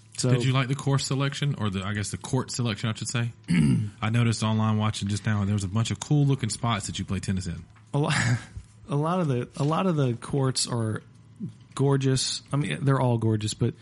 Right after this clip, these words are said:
Speaker 1: some of them are annoying.
Speaker 2: With the one, like, with the pole in the middle or the people running
Speaker 1: Oh,
Speaker 2: across.
Speaker 1: jeez, the pole in the middle. I can never figure out why I got,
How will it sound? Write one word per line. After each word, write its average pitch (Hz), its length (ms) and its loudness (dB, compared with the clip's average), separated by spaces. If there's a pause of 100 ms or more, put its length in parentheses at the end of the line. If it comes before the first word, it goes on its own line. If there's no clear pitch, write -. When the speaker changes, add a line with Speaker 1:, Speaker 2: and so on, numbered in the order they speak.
(140)
Speaker 1:
some 220 260 2
of 202 100 2
them 156 160 2
are 113 260 2
annoying. 110 580 2 (680)
Speaker 2:
With 98 200 -2
the 101 80 2
one, 107 200 2
like, 101 160 0
with 92 120 -2
the - 60 -10
pole 113 360 0
in 110 60 0
the 110 60 2
middle 107 380 2
or 98 140 0
the 92 100 0
people 104 260 0
running 107 220 4
Speaker 1:
Oh, 131 100 6
Speaker 2:
across. 113 280 6
Speaker 1:
jeez, 117 160 4
the 120 80 4
pole 151 360 4
in 123 60 6
the 120 60 6
middle. 117 220 6
I 135 80 6
can 170 160 2
never 131 280 4
figure 123 380 4
out 120 160 4
why 117 340 4
I 113 100 4
got, 113 260 2